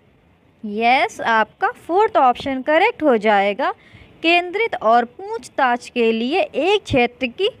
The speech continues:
पहचान। आपका अगला प्रश्न पूछा गया था, निम्नलिखित में से कौन सा कथन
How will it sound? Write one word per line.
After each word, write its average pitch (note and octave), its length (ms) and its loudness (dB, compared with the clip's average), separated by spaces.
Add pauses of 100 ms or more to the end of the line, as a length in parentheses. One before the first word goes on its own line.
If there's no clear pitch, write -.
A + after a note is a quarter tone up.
(360)
पहचान। C4 720 -2 (460)
आपका A3 400 -2
अगला D#4+ 460 -4
प्रश्न C#4 380 0
पूछा E4+ 520 -4
गया A#3+ 340 0
था, A3 340 -2 (360)
निम्नलिखित D#4+ 840 -2
में A#3 220 0
से B3 240 0
कौन F#4 380 2
सा D#4+ 200 0
कथन A#3 500 -2